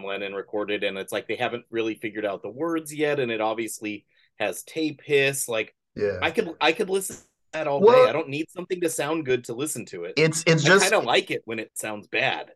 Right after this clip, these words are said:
Speaker 1: I don't know
Speaker 2: it,
Speaker 1: why.
Speaker 2: it can, just in the same way that you could watch a grainy video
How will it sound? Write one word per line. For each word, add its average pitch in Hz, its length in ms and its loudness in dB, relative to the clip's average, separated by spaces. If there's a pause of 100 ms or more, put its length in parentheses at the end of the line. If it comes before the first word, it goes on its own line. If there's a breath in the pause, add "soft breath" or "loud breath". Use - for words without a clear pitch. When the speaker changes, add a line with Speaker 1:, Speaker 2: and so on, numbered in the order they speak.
(100)
Speaker 1:
I 127 80 0
don't 160 120 6
know 156 80 6
Speaker 2:
it, - 80 4
Speaker 1:
why. 101 300 -2 (280)
Speaker 2:
it 170 180 0
can, 165 800 6
just 151 260 2
in 156 80 4
the 143 80 4
same 143 300 4
way 135 120 8
that 120 180 2
you 117 120 -6
could 117 180 -4
watch 120 320 4
a 127 60 -2
grainy 120 540 0
video 113 720 -4